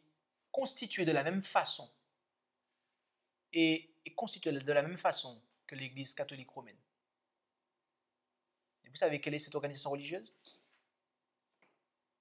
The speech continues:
La dénomination des adventistes du septième jour, mes amis.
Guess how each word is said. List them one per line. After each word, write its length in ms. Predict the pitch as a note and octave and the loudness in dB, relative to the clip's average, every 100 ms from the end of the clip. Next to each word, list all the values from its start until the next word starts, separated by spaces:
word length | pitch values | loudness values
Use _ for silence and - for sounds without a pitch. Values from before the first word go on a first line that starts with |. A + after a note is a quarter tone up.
| _ _ _ _ _ _ _ _ _ | _ _ _ _ _ _ _ _ _
La 120 | B2+ | -6
dénomination 680 | C3 E3+ F#3 D#3 C#3+ - C#3 | -4 -4 -4 -4 -6 -6 -10
des 160 | B2 | -6
adventistes 540 | B2 A#2+ B2+ - C#3+ C3 | -6 -4 -10 -10 -12 -12
du 60 | |
septième 320 | A#2 A2+ A#2 A2 | -14 -14 -16 -20
jour, 140 | G#2 | -20
mes 160 | G2 F#2+ | -20 -20
amis. 160 | _ | _